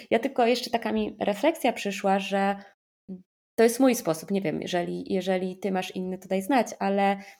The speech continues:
żeby nie skupiać się na tym, co się tworzy jako takich jednorazowe strzały, które decydują o tym, jacy jesteśmy, że to często jest właśnie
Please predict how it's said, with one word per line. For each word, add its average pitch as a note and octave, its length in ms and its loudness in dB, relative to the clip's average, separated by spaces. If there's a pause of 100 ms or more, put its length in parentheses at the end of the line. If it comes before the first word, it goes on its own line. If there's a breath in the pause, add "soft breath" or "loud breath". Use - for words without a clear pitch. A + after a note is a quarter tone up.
(160)
żeby G#3 220 0
nie A3+ 240 4
skupiać C4 680 0
się A3 100 -6
na G#3+ 160 0
tym, A#3 200 -4
co G#3+ 100 -10
się G3+ 160 -8
tworzy G#3 520 0
jako G3 480 0
takich G3 540 -6 (500 soft breath)
jednorazowe A#3+ 720 6
strzały, A#3 640 4
które G#3 680 2
decydują G#3+ 520 0
o G#3 80 0
tym, G#3 180 -2
jacy G3+ 260 -2
jesteśmy, F3+ 480 -4
że F#3 80 -10
to G3+ 120 -10
często A3 420 -2
jest G#3 320 -4
właśnie G3 380 -4